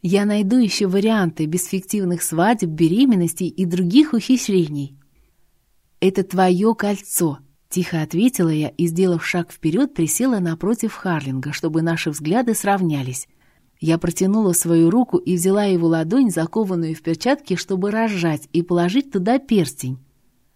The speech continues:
"Я не могу выйти за тебя замуж". "Почему?"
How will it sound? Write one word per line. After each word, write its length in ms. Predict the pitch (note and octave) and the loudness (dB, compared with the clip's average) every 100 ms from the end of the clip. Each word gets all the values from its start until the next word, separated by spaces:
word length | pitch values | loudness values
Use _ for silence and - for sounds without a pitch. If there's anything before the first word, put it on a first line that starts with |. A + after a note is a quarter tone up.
| - | -6
"Я 220 | E3+ F3 | 0 2
не 140 | F3+ F#3 | 4 2
могу 460 | F3+ F3+ F3+ F#3+ | 4 2 2 0
выйти 420 | D#3 G3 A3 - | 2 0 -2 -2
за 160 | E3+ F3 | -2 -2
тебя 380 | F3 F#3 G#3 A3 | -2 0 2 2
замуж". 560 | F#3+ F3+ D#3 D3 - _ _ _ _ - | 2 2 0 -4 -10 _ _ _ _ -6
"Почему?" 680 | D3 - G3 G#3 A3 C#3+ | -4 0 2 2 2 0